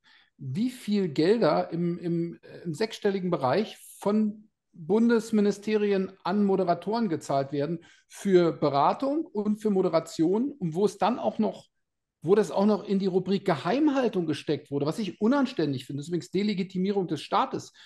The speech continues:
wenn das geheim gehalten wird, was mit unseren Steuergeldern passiert. Und ich glaube, es läuft so ab, der, der Journalist schreibt einen Artikel, der ist wohlwollend und er weiß, dass damit sein Arbeitsplatz sicher ist, weil die, äh, Regierung wieder Anzeigen schaltet, „Gibt aids keine Chance“ oder gegen Homophobie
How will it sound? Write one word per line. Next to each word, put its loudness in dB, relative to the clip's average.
wenn -4
das -6
geheim 0
gehalten 2
wird, -2
was -6
mit -8
unseren -4
Steuergeldern 0
passiert. -8
Und -12
ich -10
glaube, 0
es -10
läuft -4
so 2
ab, -6
der, 2
der -6
Journalist 2
schreibt -2
einen -6
Artikel, -2
der 4
ist -6
wohlwollend 2
und 2
er -2
weiß, 2
dass -4
damit 0
sein 0
Arbeitsplatz -2
sicher -2
ist, -4
weil 4
die, 0
äh, 0
Regierung 0
wieder -2
Anzeigen -2
schaltet, -2
„Gibt -2
aids -2
keine 0
Chance“ -2
oder -2
gegen -4
Homophobie -2